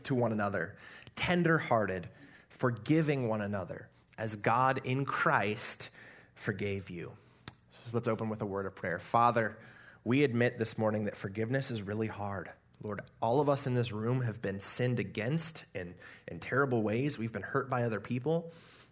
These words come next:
And Lord, all of us in this room have hurt others. We've all sinned against others. And Lord,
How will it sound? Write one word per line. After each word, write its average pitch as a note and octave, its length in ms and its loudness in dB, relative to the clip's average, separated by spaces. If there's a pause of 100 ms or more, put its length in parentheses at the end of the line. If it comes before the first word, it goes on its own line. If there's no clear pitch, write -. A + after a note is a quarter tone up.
(160)
And C3 120 0
Lord, C3 180 4
all B2 180 4
of D3+ 120 4
us C#3 160 2
in C3+ 80 0
this C3+ 200 2
room C#3 200 2
have A#2+ 160 -4
hurt - 260 0
others. B2 380 0
We've A2+ 160 0
all B2+ 100 2
sinned C#3+ 320 -2
against A2+ 360 -2
others. G#2 360 -4
And A2 160 -2
Lord, B2 240 4